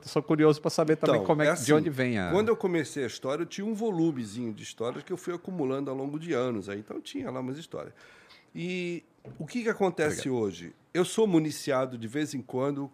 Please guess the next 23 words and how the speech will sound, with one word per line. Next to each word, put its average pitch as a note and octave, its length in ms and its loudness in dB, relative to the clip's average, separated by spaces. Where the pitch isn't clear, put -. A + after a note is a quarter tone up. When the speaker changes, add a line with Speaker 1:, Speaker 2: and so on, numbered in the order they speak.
Speaker 2:
com B2 200 -6
histórias, A#2+ 500 -4
alguém G#2 300 -6
me G2+ 140 -6
manda G2+ 300 -8
um G2+ 40 -8
e-mail, G2 460 -8
diz, F#2+ 120 -12
"Ah, A3+ 180 -6
você - 120 -12
conhece D3+ 260 -8
tal B2 140 -8
caso, A#2+ 480 -6
não A2+ 80 -12
sei - 160 -16
o - 20 -16
quê." B2+ 200 -12
Mas C#3 180 -4
isso D3+ 220 -10
não D#3 80 -2
é D#3+ 40 -4
tão D#3 200 -6
frequente. - 520 -10